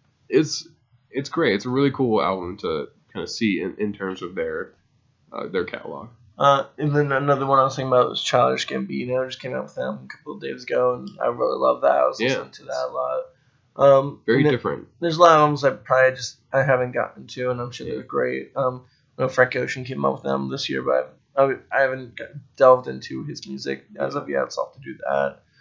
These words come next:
Speaker 2: What else came out, do you think? I, I, I'm
Speaker 1: Um,
Speaker 2: kinda, I listen to a lot of older music that, so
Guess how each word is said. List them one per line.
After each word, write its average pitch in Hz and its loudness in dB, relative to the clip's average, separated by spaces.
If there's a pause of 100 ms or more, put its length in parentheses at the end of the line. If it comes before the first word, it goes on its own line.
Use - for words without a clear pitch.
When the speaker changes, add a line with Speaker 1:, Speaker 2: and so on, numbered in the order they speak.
(220)
Speaker 2:
What 165 6
else 143 10
came 135 -8
out, - -8
do 151 -16
you 151 -16
think? 139 -4
I, 143 10
I, 156 6
I'm 170 6
Speaker 1:
Um, 160 0
Speaker 2:
kinda, 170 6
I 156 4
listen 165 2
to 151 4
a - 6
lot 131 6
of 131 -12 (100)
older 127 -2
music 131 -8
that, - -8
so 143 4